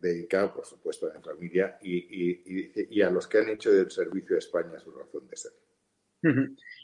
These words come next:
Speaker 2: Y fíjese lo que pregunta Sonia del club de miembros de Patreon, que son los que más nos ayudan económicamente a sostener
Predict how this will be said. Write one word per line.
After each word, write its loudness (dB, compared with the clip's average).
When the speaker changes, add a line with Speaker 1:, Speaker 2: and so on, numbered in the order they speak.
Speaker 2:
Y 12
fíjese 8
lo 10
que 8
pregunta 8
Sonia 6
del 2
club 4
de 6
miembros 4
de 0
Patreon, 4
que -2
son 2
los 2
que -10
más -2
nos -6
ayudan 2
económicamente -2
a -2
sostener -2